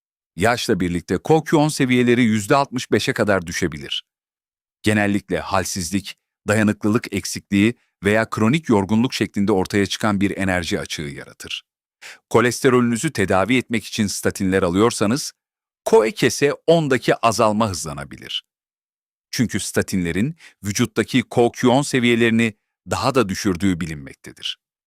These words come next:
Endişe verici bir kısır döngü. Sağlığınızı koruması gereken ilacın ta kendisi. Kas gücünüzün daha hızlı azalmasına neden olabilir. Araştırmalar,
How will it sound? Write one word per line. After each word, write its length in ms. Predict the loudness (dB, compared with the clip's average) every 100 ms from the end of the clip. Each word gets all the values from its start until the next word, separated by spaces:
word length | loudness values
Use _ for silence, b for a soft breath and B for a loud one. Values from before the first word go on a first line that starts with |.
| _ _ _ _ -2
Endişe 460 | 0 -2 2 4
verici 340 | 4 2 0 2
bir 160 | 0
kısır 420 | -2 -6 -4 -4
döngü. 420 | -6 -10 -14 -20 _ _ _ B -12
Sağlığınızı 680 | 0 2 2 2 0 -2
koruması 420 | -2 0 2 0 0
gereken 440 | 0 0 -2 -4
ilacın 580 | 0 0 2 2 0 -4 _ _ -2
ta 160 | -2
kendisi. 560 | -2 -14 -16 -14 -14 -14 -20 _ _ _ _ _ _ _ -2
Kas 260 | -2 -2
gücünüzün 540 | -4 0 0 2 2 2
daha 240 | 2 0
hızlı 260 | 0 2 2
azalmasına 600 | 2 0 0 -2 -2 -2
neden 260 | -2 -6
olabilir. 600 | -10 -14 -20 -20 -14 -14 -14 _ _ _ _ _
Araştırmalar, 800 | -2 -2 -4 -6 -4 -2 -2 -4